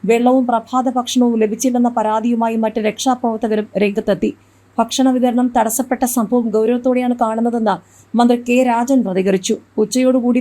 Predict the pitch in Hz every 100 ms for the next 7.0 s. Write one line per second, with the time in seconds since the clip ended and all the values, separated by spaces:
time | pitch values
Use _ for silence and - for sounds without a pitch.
0 | 247 214 254 247 226 208 240 240 247 233
1 | 262 _ _ - 254 254 262 269 269 262
2 | 240 240 240 247 240 220 240 247 254 254
3 | 247 233 220 247 240 247 226 240 214 220
4 | 240 240 208 220 247 233 220 262 240 208
5 | 226 254 - _ - 247 233 247 247 262
6 | - 208 214 - 240 233 233 220 190 170